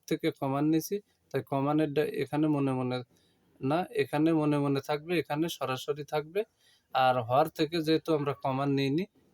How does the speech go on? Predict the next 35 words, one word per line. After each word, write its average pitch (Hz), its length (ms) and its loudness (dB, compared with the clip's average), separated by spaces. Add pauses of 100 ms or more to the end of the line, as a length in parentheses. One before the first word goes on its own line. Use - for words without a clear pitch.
(140)
তাহলে 131 140 0
হরের 131 400 2
টুটা 143 320 0
সরাসরি 131 580 -6
এখানে 143 320 -4
দিয়ে 120 240 -4
দিছি। 113 280 -16 (640)
তাহলে 139 260 2
এখানে 165 260 2
আমি 151 160 2
আবারও 143 340 2
বলি, 131 260 -2 (480)
এই 135 100 2
যে 135 80 2 (100)
প্লাস 139 240 2 (100)
কমন 143 280 0
নিলাম, 170 280 0
টু 147 60 0 (100)
কমন 139 280 -2
নিলে 151 180 0 (200)
দুই 147 140 4 (160)
চারের 131 340 -2
ভিতরে 151 300 -2 (300)
দুই 143 200 2
বাদ 120 220 2
যায়, 175 160 0 (480)
আর 139 180 -2
এ - 20 0 (100)
করতে 135 260 -4 (220)
এ, - 20 4 (600)
প্লাসে 127 380 -2
প্লাসে 147 320 0 (100)
শুরুতে 135 400 -2
হচ্ছে 143 200 -2 (180)
প্লাস 143 260 2